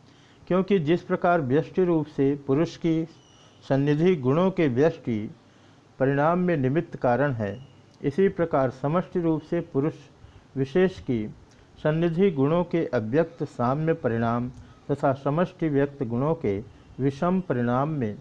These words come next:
निमित्त कारण है। कई सांप्रदायिक पक्षपातियों ने कपिल मुनि पर नास्तिकता और उनके दर्शन पर अनिश्वरवाद का दोषारोपण किया है।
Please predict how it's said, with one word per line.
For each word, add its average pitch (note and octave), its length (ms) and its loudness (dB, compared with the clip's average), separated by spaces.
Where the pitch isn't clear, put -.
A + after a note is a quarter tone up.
निमित्त C#3 340 -2
कारण G2+ 340 -2
है। F#2+ 200 -10
कई F#3 200 4
सांप्रदायिक E3 680 0
पक्षपातियों D3 720 0
ने A#2+ 320 0
कपिल F#3 320 2
मुनि E3 260 2
पर D#3+ 420 0
नास्तिकता D3 800 0
और B2 260 0
उनके C3+ 400 -2
दर्शन B2 440 0
पर A#2 400 -2
अनिश्वरवाद D3 840 0
का D#3+ 220 2
दोषारोपण B2 800 -2
किया G#2 300 -2
है। F#2+ 200 -8